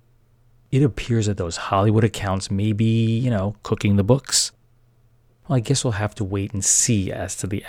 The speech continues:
outcome of the lawsuit. Well, that brings another episode of the Useless Information Podcast to a close. Just a reminder to like this show on Facebook, and if you haven't done so already,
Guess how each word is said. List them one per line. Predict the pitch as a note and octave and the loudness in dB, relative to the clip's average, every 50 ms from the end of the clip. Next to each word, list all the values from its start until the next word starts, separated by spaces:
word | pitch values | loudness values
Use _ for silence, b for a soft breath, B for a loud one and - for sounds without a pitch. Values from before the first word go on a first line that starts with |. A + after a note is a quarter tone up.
| - - | -4 -4
outcome | G#2 - - - G2 F#2 F2 | -2 -2 -4 -6 -4 -4 -4
of | F2+ | -2
the | G2 F#2+ F2 | -2 -2 -2
lawsuit. | F2 F2 E2+ F#2 F#2 - - - F2 E2+ - - - - - _ _ _ _ _ _ _ _ _ _ _ _ _ _ _ _ _ _ _ _ _ _ _ _ _ _ _ | -2 0 0 0 0 0 -2 -2 -4 -6 -8 -12 -18 -20 -20 _ _ _ _ _ _ _ _ _ _ _ _ _ _ _ _ _ _ _ _ _ _ _ _ _ _ _
Well, | - A#2 G#2 | -2 2 2
that | B2 C3 - | 2 4 4
brings | D#3+ D3 C3+ B2+ | 4 4 6 6
another | B2 G#2 G#2+ A2 B2 A#2+ A2 | 6 6 6 6 6 4 4
episode | G2+ G2+ - G#2+ F#2+ - - G#2+ G2+ F#2+ | 2 2 0 0 0 2 4 4 2 2
of | F2+ | 0
the | G2 | -2
Useless | F#2 F#2 G2 G2+ - - A2 F#2+ G#2+ | -2 0 0 2 2 2 2 2 2
Information | G#2 - - G#2 F#2 F2+ F2+ - - F#2+ | 0 2 2 2 2 2 2 0 0 0
Podcast | - - - F#2+ F2+ F#2 - - F#2 F#2 - - | 0 0 0 0 0 -2 -2 -2 -2 -2 -2 -2
to | - F#2+ | -2 -4
a | F2 | -4
close. | - - - G2+ G#2 A2 G#2+ G2+ F#2 - - - - _ _ _ _ _ _ _ _ _ _ _ _ _ _ _ _ _ _ _ _ | -4 -2 0 2 4 4 4 2 0 -4 -8 -10 -12 _ _ _ _ _ _ _ _ _ _ _ _ _ _ _ _ _ _ _ _
Just | - D#3 A#2+ - | -4 -4 0 2
a | G3 | 2
reminder | F#3 D#3 B2 G#2 G#2 G#2 G#2+ G#2+ G#2 | 4 4 4 4 4 2 2 2 0
to | - | 0
like | F#2+ F#2 F#2+ G2+ - | -2 -2 -2 -2 -2
this | - G2 | -2 -2
show | - - G#2 | -2 0 -2
on | F#2+ F#2+ G2 | -2 -4 -6
Facebook, | - - A2 G#2+ - - G2+ F#2+ - - - | -4 -2 -2 -2 0 -2 -4 -4 -4 -6 -2
and | - B2 C3 C#3 C3+ A2 G2 F#2 | 0 2 4 4 4 2 0 -2
if | F#2+ - | -4 -4
you | G2+ F#2 | -4 -2
haven't | G2 G#2+ G#2+ G#2+ A#2 G#2+ | 0 0 2 2 4 4
done | A#2 A#2 | 4 2
so | G#2+ - - A2+ | 2 2 2 2
already, | A2 A2 G#2+ G#2+ B2 C#3+ D3+ A2+ F#2 F2+ | 4 4 4 4 2 2 2 0 -2 -6